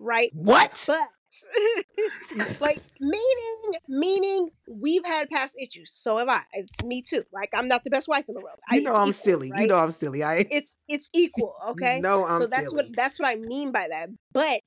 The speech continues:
Speaker 2: We
Speaker 1: he
Speaker 2: understand.
Speaker 1: is extremely emotionally intelligent, meaning, but that came with growth, that came with age, and came with years. And I can tell you right now,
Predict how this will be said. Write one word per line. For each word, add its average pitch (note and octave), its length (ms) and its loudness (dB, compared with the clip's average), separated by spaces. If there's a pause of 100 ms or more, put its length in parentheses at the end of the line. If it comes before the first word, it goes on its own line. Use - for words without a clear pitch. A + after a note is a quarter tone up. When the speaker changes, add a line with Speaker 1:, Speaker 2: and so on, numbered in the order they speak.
(200)
Speaker 2:
We F#3+ 220 0
Speaker 1:
he - 20 2
Speaker 2:
understand. - 280 -4
Speaker 1:
is D4+ 460 -2
extremely C#4 960 -2
emotionally A3+ 600 0
intelligent, G#3 640 -4 (400)
meaning, A#3+ 800 0
but C4 340 2
that B3+ 180 -2
came B3 220 -4
with A3+ 180 -8
growth, A#3+ 300 -4 (100)
that F3+ 140 -6
came A3+ 180 -2
with G#3+ 180 -4
age, C4+ 340 0
and G#3 100 -4
came A3 260 -4
with A3 140 -8
years. G#3+ 380 -10 (200)
And G#3+ 100 -4
I A#3 80 -2
can C4+ 80 -12
tell D4 120 -2
you A3 160 -8
right B3 240 2
now, B3+ 280 0